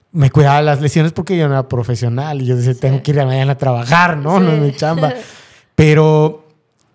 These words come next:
Speaker 1: de repente sí conocía personas que me decían, "Es que sí, sí tengo ciertos miedos de eso".
Speaker 2: Sí. No, yo no.
Speaker 1: No, no te
Speaker 2: No,
Speaker 1: pasa.
Speaker 2: nunca lo he pe-, nunca lo había pensado. No,
Speaker 1: Se-,
Speaker 2: nunca.
Speaker 1: ¿será que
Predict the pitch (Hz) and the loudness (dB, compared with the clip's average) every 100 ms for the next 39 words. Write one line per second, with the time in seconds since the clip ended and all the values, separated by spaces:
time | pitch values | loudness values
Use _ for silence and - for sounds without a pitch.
0 | _ - 151 147 127 147 170 165 170 156 | _ 0 2 2 2 0 0 0 0 0
1 | 131 147 - 127 - 139 131 135 131 123 | 2 0 0 -2 0 -2 -2 -2 -2 -2
2 | 131 131 113 - 135 139 135 147 143 139 | -4 -6 -12 -10 -8 -8 -8 -10 -8 -6
3 | 135 139 127 131 127 117 123 120 131 - | -4 -6 -6 -6 -6 -6 -8 -12 -14 -14
4 | 127 _ _ _ _ _ _ - 220 _ | -16 _ _ _ _ _ _ -18 -18 _
5 | _ _ _ 208 208 254 190 185 _ _ | _ _ _ -16 -16 -14 -18 -20 _ _
6 | 147 170 165 165 208 208 139 311 208 202 | 0 0 0 0 0 -2 -4 -6 -10 -14
7 | 196 - 233 262 214 196 190 190 190 214 | -16 -18 -16 -14 -14 -14 -18 -20 -20 -20
8 | _ _ _ _ _ _ _ _ - 175 | _ _ _ _ _ _ _ _ -6 -4
9 | 190 147 170 165 175 196 185 175 147 131 | -2 -2 0 0 0 -2 0 0 0 -2
10 | 120 | -4